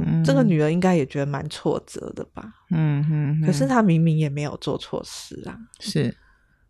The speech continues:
Speaker 2: 嘿，可是当下这个女儿，她的这个情绪是没有出口的，因为她承接的是，哦，我对人家笑，
Speaker 1: 嗯。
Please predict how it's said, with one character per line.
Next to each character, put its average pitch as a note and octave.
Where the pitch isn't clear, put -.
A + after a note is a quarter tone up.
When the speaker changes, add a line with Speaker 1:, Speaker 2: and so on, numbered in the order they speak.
Speaker 2:
嘿， E3+
可 F#3
是 C#4
当 C#4
下 C4
这 A3
个 G#3+
女 E3+
儿， D#3
她 D4+
的 A#3
这 A#3+
个 G3
情 E3
绪 E3+
是 E3+
没 D#3
有 D3+
出 -
口 -
的， -
因 G3+
为 A3
她 G#3+
承 D#3+
接 F3
的 D#3
是， E3
哦， F3+
我 D#3+
对 A3
人 D#3+
家 E3
笑， -
Speaker 1:
嗯。 D3+